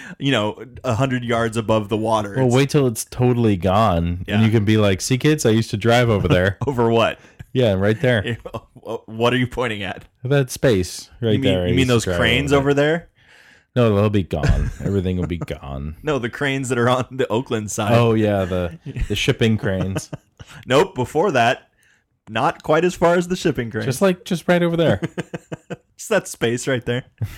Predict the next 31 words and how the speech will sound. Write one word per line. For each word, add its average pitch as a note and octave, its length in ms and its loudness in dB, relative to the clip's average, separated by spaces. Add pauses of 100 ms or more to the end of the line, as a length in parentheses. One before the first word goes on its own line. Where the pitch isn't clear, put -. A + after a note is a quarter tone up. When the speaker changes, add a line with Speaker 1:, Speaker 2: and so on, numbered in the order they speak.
(140)
Speaker 1:
Used - 140 -6
to D3 80 -10
drive A#2 260 2
that A#2 160 4
every G#2+ 200 -2
day. G2 180 -6 (520)
Um, A#2 520 2
yeah, A2+ 280 2
so, G#2+ 440 0 (240)
uh, G#2 260 2
oh, D3 160 4
the G#2+ 100 2
Speaker 2:
You A#2+ 40 6
Speaker 1:
other C3 100 6
Speaker 2:
know D3 60 6
Speaker 1:
thing. B2+ 100 2
Speaker 2:
what - 20 -
the A#2+ 100 2
really D#3 320 2
cool A2+ 340 0
thing G2+ 380 -4
is, F#2+ 340 -2
if G2+ 220 -10
the G#2 140 -2
A's F#2+ 220 -4
make G2+ 160 -2
it F#2 100 -6
to G2+ 80 -8
the F#2+ 80 -4
World F2 260 -4
Series, E2+ 640 -6